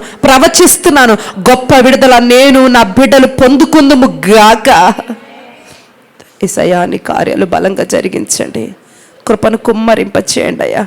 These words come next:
తండ్రి, మీకు అసాధ్యమైంది మరుగైంది ఏదీ లేదు. నీ బిడ్డల జీవితాల్లో ప్రతి పరిస్థితిని వెరిగి ఉన్నావు.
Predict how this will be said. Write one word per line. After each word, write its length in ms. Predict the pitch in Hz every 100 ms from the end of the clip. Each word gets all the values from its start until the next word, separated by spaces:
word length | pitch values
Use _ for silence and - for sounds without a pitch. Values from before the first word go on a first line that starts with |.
| -
తండ్రి, 400 | - - 208 220 220 - - - -
మీకు 220 | 214 -
అసాధ్యమైంది 760 | 202 - 202 196 208 202 208 -
మరుగైంది 560 | 202 196 208 214 - 220
ఏదీ 260 | 240 240 240
లేదు. 340 | 214 131 - - - - - - - - - _ _ _ -
నీ 120 | 208
బిడ్డల 320 | 185 208 196 214
జీవితాల్లో 520 | 214 214 226 190 196
ప్రతి 320 | - 233 226 233
పరిస్థితిని 560 | - 226 226 247 - 226
వెరిగి 340 | 202 208 196
ఉన్నావు. 320 | 196 202 -